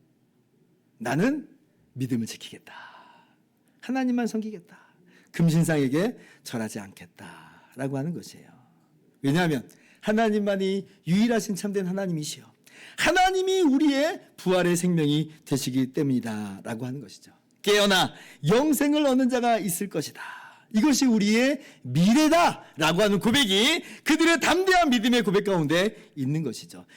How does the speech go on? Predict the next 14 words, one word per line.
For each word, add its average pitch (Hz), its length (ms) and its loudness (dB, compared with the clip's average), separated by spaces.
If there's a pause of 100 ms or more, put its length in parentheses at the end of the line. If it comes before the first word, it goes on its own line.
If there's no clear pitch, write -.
(100)
여러분, 247 200 2
이 254 60 2
고백이 190 380 0
누구의 208 320 0
고백과도 170 440 -2
같아요? 131 460 -6 (1200)
저와 220 260 2
여러분의 202 320 2
고백과도 147 440 -4
같죠. 101 280 -14 (720)
우리의 240 380 2
삶과 226 420 2
우리의 185 260 2
신앙이 220 440 0